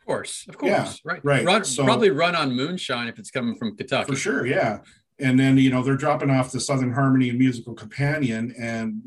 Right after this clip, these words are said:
Speaker 2: uh, Blackberry Smoke the Whippoorwill on vinyl. And then, uh,
Speaker 1: Ooh.
Speaker 2: then, uh, as long as they're in North Dakota, they're gonna make their last stop at Jennifer Lynn's house to, uh, uh, give her stacks of Rory Gallagher vinyl.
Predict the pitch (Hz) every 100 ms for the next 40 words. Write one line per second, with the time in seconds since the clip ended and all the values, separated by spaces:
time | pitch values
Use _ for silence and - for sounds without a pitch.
0 | 120 113 107 123 117 - 120 110 - 113
1 | - 110 139 139 113 104 104 104 113 120
2 | 104 98 - _ _ _ - 156 185 170
3 | 151 135 120 113 110 104 104 101 - _
4 | _ 131 135 135 127 123 160 165 156 165
5 | 156 151 143 139 160 165 139 127 127 131
6 | 131 127 127 120 - 135 131 123 107 139
7 | 127 123 117 135 139 139 127 139 143 -
8 | 123 117 113 107 107 123 - 120 113 110
9 | 110 131 120 - 135 127 120 131 107 131
10 | 123 117 117 117 107 104 95 110 107 90